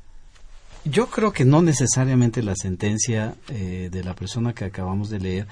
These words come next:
se va a cumplir, o, eh, o per se debe cumplirse. El problema es que realmente la población mexicana tenga esa percepción de que lo público es perverso, ¿no? Y eso, eso no es culpa del señor.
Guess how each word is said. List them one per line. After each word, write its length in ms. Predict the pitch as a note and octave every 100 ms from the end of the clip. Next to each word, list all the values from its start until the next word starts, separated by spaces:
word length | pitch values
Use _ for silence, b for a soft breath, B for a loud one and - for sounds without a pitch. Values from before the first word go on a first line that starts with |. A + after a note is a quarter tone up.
| B -
se 180 | -
va 120 | G#2 G2+
a 20 |
cumplir, 420 | A2 A2+ A#2+ B2 -
o, 180 | - G2
eh, 180 | G#2 A2+ -
o 200 | G#2 G2+
per 240 | - A2+
se 160 | - B2+
debe 200 | B2+ A2+
cumplirse. 440 | - A2 B2 - B -
El 120 | D3
problema 360 | B2+ C#3+ A#3 C4+
es 80 | -
que 140 | C#3+
realmente 440 | A#2 E3+ E3+ F3
la 120 | D#3+ A#2
población 400 | G#2+ G2+ A#2+ D3+
mexicana 320 | B2+ B2+ C3 B B
tenga 320 | - E3+ E3+ C#3
esa 220 | - C#3+
percepción 800 | - G2+ - G2 - C#3+ A#2+ F#2+ b b b b b b
de 160 | - C3+
que 220 | C#3 B2+ B B -
lo 200 | C#3 C3
público 760 | - G3 G3+ F#3+ F#3+ F#3 F#3
es 140 | B2 -
perverso, 640 | D3 - B2 B2 - - - - - -
¿no? 220 | - A#2+ - B B B
Y 180 | - C3+
eso, 280 | F#3+ - A2+
eso 400 | A2 G#2+ F3 F3+ B B
no 160 | A2 A#2
es 100 | C3+
culpa 360 | - B2+ C3
del 100 | F2 E2
señor. 520 | D#2 E2+ G#2+ G#3+